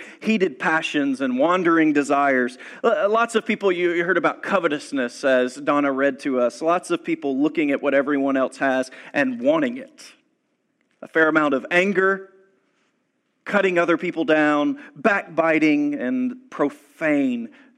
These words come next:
dirty talk. And then there's also the lying. Uh,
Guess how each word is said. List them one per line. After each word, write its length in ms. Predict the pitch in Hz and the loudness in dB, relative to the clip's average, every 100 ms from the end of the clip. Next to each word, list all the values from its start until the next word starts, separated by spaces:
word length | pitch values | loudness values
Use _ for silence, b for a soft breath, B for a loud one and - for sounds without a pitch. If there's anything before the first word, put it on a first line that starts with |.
| 135 117 | -20 -2
dirty 460 | 147 143 123 110 | 2 2 0 -8
talk. 520 | - - 113 - - - - _ _ _ _ _ _ _ _ _ _ _ _ _ _ _ _ _ - | -12 -10 -10 -12 -20 -20 -20 _ _ _ _ _ _ _ _ _ _ _ _ _ _ _ _ _ -8
And 120 | 180 | -4
then 80 | 233 | -2
there's 140 | 196 | 0
also 280 | 202 196 190 | 0 0 0
the 80 | 160 | 0
lying. 540 | 139 156 165 - 90 _ _ _ _ _ _ _ b b b b _ | 2 0 0 -6 -20 _ _ _ _ _ _ _ b b b b _
Uh, 160 | 143 | -2